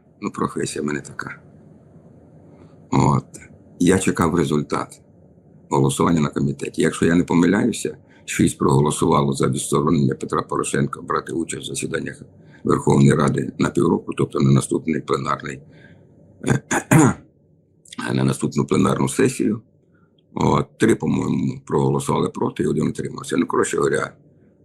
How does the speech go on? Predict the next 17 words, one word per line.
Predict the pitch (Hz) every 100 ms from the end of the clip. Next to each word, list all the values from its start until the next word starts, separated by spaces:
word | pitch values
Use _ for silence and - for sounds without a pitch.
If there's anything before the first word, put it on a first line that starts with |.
| _ _ _ _ _ _ _ _
партія | - 90 - - 82 73 69 _ _ _ _
так | 90 78
званих | 71 78 80 -
"Слуг | 92 78
народу" | 82 85 87 78 76
і | 73 71
недобитків | 76 71 73 73 - 71 -
О |
П | - 80
Ж | 73
Жистів, | 78 110 - - 67
так, | - 82 - - _ _ _ _ _ _
об'єднали | - 78 76 78 80 78
свої | 71 78 71
зусилля | 69 - 127 135 82
і | 71 69 - - - - _ _
породили | 82 73 69 80 78